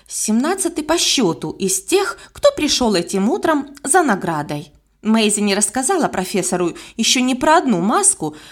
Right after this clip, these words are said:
потому что она прекрасно знала, как выглядит настоящая, и не хотела попусту беспокоить учёного.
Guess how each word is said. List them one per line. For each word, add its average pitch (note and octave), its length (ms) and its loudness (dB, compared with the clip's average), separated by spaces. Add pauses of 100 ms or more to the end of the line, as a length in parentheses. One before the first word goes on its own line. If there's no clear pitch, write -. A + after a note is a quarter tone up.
потому F#4 180 0
что F4+ 160 0
она E4+ 120 2
прекрасно F4+ 540 0
знала, F#3+ 560 2
как G#3+ 220 -4
выглядит G3 520 0
настоящая, F#3 920 0 (280)
и F4+ 80 -4
не F#4 120 0
хотела F4 480 0
попусту G3 680 -4 (160)
беспокоить F#3+ 680 0
учёного. D#3+ 640 -6